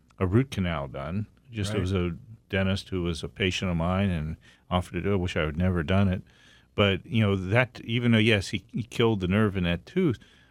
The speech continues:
Speaker 1: but, you know, there was still an infection, a pocket, uh, you know,
Speaker 2: Mm.
Speaker 1: that was underneath there that continued for years, and it was creating a toxicity. And, you know, eventually I just had the tooth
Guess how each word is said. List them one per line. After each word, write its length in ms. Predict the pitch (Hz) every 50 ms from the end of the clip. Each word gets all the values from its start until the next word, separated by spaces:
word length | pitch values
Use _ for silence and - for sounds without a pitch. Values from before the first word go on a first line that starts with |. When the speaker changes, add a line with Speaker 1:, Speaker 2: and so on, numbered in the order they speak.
| _ _ -
Speaker 1:
but, 180 | 110 104 90 69
you 160 | - 123 110 110
know, 100 | 104 98
there 120 | 95 104
was 140 | 107 101 92
still 420 | - - - 151 143 123 110 98 92
an 180 | - 101 101
infection, 720 | 101 90 90 - - - 123 117 - - - - 87 78
a 100 | 67 -
pocket, 640 | - - - - 113 117 107 - - - 95 92 - -
uh, 40 | 107
you 120 | 101 101 101
know, 120 | 98 92
Speaker 2:
Mm. 40 | 90
Speaker 1:
that 120 | 92 92
was 140 | - 95 90
underneath 480 | 101 101 104 98 92 92 98 107 104 -
there 260 | - 90 87 82 82 - - - _ _ _ _ -
that 160 | 98 92 -
continued 640 | - 107 92 - - - - 135 127 117 98 85 -
for 160 | - - 90
years, 640 | 90 92 98 110 127 135 135 131 107 90 82 80 -
and 100 | - 90 92
it 60 | 92
was 140 | 87 92 -
creating 420 | - - - 113 113 113 110 98
a 60 | 95
toxicity. 800 | 87 - - 110 98 - - - 139 - - - 90 85 78 73 - _ _ - - - _ _ _
And, 320 | - 104 98 95 98 95 90
you 140 | 98 110 107
know, 80 | 104
eventually 500 | 98 90 104 117 120 - - 104 95 92
I 80 | 87 90
just 280 | 92 92 90 - - -
had 280 | - 104 104 101 98 87
the 80 | 87
tooth 300 | 80 - - 110 95 -